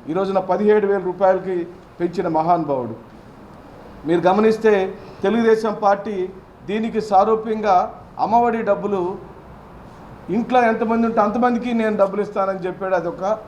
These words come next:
ఒట్టి మాటగా మిగిలిపోబోతుందని మీ మధ్యలో మేము చెప్పగలుగుతున్నాం. చంద్రబాబు నాయుడు యొక్క ఆరు హామీలు రెండు వేల పద్నాలుగు పంతొమ్మిది కాలంలో ఏ విధంగా అయితే తప్పుడు హామీలు ఇచ్చి మోసం చేశారో మళ్ళీ మోసం చేయడానికి ఆరు హామీలతో వస్తున్నాడని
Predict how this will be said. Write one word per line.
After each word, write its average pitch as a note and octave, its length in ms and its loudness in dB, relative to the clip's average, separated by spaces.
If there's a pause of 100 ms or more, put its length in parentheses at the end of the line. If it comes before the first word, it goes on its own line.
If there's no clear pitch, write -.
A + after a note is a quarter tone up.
(320)
ఒట్టి F3+ 240 -2
మాటగా F3 440 0
మిగిలిపోబోతుందని D#3+ 840 -2
మీ D#3 60 -2
మధ్యలో C#3+ 520 0 (420)
మేము D3 200 0
చెప్పగలుగుతున్నాం. C#3 600 -2 (600)
చంద్రబాబు G3+ 440 2
నాయుడు G3 260 0
యొక్క F#3 240 -2
ఆరు E3+ 460 4
హామీలు F#3 640 -2 (920)
రెండు G3 200 0
వేల A3 160 4
పద్నాలుగు G3+ 560 0
పంతొమ్మిది G3 460 -6
కాలంలో F3+ 540 0
ఏ F3 200 0
విధంగా G3 320 0
అయితే F#3+ 420 -2 (340)
తప్పుడు G3 320 0
హామీలు F#3+ 340 0
ఇచ్చి F3+ 200 -8
మోసం F3+ 420 -6
చేశారో D#3+ 460 -4 (380)
మళ్ళీ G3+ 360 2
మోసం A3 400 2
చేయడానికి G#3 440 4
ఆరు G3 260 6
హామీలతో G3+ 460 -2
వస్తున్నాడని F3+ 640 -2